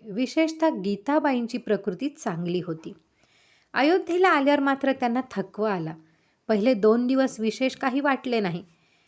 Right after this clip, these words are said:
पण तिसऱ्या दिवसापासून त्यांची शक्ती क्षीण होऊ लागली. औषध चालू करण्यास त्यांनी संमती दिली नाही. खाणे बंद होऊन नुसत्या दुधावर त्या राहू लागल्या. पडल्या पडल्या त्यांचे नामस्मरण सारखे चालू असे.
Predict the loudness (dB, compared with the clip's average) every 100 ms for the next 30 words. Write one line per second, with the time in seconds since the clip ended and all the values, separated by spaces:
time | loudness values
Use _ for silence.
0 | _ 0 0 2 0 0 0 4 4 2
1 | 2 0 2 0 0 -4 0 0 -2 -4
2 | -4 0 0 -2 -8 -8 -8 -4 -2 0
3 | -2 -2 -4 -6 -14 -16 _ _ _ _
4 | _ _ 2 2 2 0 4 2 4 2
5 | 2 0 2 0 -2 -6 _ -6 -2 -2
6 | -2 -2 0 0 -2 -4 -2 0 0 0
7 | -4 -8 -14 -14 _ _ _ _ -10 -2
8 | 0 0 2 2 2 2 -2 -2 -2 -4
9 | -6 -6 -4 -2 -2 0 0 -2 -4 -4
10 | -4 -6 -6 -8 -12 -14 _ _ _ _
11 | _ _ _ _ 2 4 4 4 6 4
12 | 4 0 -2 0 0 0 -2 -2 -4 -4
13 | -4 -4 -4 -6 -4 -4 -6 -8 -16